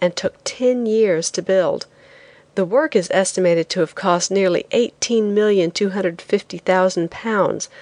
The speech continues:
although the poor blacks that were employed to do the labor commanded the lowest possible wages. It is claimed that the lives of one hundred thousand laborers were sacrificed in the building of this canal,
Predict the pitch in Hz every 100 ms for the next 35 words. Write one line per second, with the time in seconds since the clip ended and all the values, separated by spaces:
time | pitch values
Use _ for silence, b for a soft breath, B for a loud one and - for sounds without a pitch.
0 | B B B B - 202 196 190 175 -
1 | 196 180 180 220 - - - 170 156 -
2 | 214 269 196 - - 165 156 160 165 -
3 | 170 165 160 156 147 170 190 185 - -
4 | 208 220 165 156 160 185 202 - - -
5 | b b b b b b b b b -
6 | 302 320 - - 277 277 233 - 190 202
7 | 214 - 170 - 226 269 247 247 233 208
8 | 214 220 226 214 208 190 190 185 170 160
9 | 160 - 170 - 208 196 - 160 160 160
10 | - 180 170 170 190 165 156 156 160 160
11 | - 175 170 165